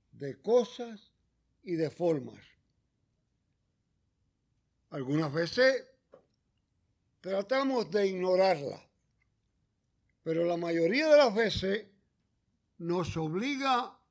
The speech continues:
a mirarnos y reencontrarnos con nosotros mismos y cosas que teníamos la habilidad,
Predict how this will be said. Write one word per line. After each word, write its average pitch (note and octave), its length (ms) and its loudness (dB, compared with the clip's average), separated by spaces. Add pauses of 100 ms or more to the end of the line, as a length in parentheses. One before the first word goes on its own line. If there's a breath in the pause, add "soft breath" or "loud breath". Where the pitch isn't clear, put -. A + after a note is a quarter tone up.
a G3 160 -6
mirarnos B3+ 840 0 (1400)
y F#3 160 -4
reencontrarnos G3+ 1500 -2 (720)
con F3+ 240 -4
nosotros A#3 540 -4
mismos C#3 460 -8 (960)
y D#3 80 -8
cosas G#3+ 720 -2 (540)
que D#3 80 -12
teníamos G3+ 640 -8
la F3 280 0
habilidad, E3 600 2